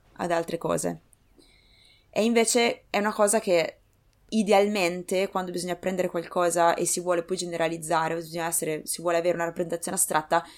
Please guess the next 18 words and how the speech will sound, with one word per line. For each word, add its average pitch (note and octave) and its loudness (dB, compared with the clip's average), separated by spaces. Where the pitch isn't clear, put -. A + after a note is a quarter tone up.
bisogna F#3+ -4
assolutamente F#3+ -2
evitare E3+ -2
di F3 -4
finire E3+ -4
in E3+ -4
questi E3+ -4
minimi F#3+ -2
locali, F3 2
si - -4
chiamano, D#3 -2
quindi E3 -2
questa F#3 4
rappresentazione F#3 -2
che - -2
va F3+ 4
benissimo F#3+ 0
per E3 -6